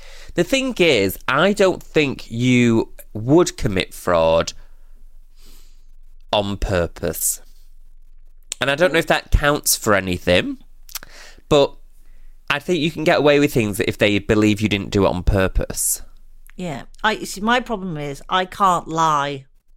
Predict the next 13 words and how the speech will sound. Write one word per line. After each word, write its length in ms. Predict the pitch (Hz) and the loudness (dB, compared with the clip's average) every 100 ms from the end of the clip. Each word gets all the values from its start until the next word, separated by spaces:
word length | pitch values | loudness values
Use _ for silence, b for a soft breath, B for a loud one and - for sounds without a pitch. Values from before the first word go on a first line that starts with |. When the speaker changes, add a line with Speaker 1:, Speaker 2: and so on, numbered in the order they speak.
| _ _ | _ _
Speaker 2:
very 320 | 139 143 143 | -8 -8 -8
well. 480 | 139 143 143 139 - _ _ _ - | -6 -6 -6 -10 -14 _ _ _ -6
Speaker 1:
Really? 400 | 90 87 87 92 b b - | -2 0 -2 -4 b b -2
Speaker 2:
Yeah. 420 | 180 160 147 135 B B B - 214 | 0 2 0 -2 B B B -8 -2
As 120 | - | 0
soon 280 | - 330 339 | 2 2 0
as 140 | 339 | -2
I 120 | 330 | -2
try 300 | - 302 277 | -2 0 0
and 120 | 269 | 0
tell 200 | 247 247 | -2 -2
a 60 | 226 | -2
lie 580 | 208 160 135 131 139 | 0 0 0 0 -4